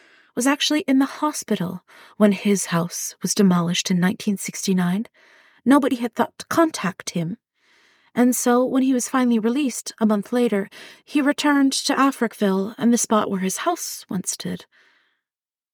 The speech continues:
to find, much like Seaview United, a pile of boards.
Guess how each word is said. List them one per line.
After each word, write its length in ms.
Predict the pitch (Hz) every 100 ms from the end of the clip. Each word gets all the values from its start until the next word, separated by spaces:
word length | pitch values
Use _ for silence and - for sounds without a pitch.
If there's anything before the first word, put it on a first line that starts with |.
| -
to 100 | 202
find, 300 | - 185 175
much 200 | 180 -
like 180 | 175 -
Seaview 420 | - 185 160 160
United, 640 | 160 170 233 247 214 226 - _ _ _ _ _
a 80 | 175
pile 480 | - 180 160 160 147 -
of 200 | 175 -
boards. 680 | - 160 175 170 _ - -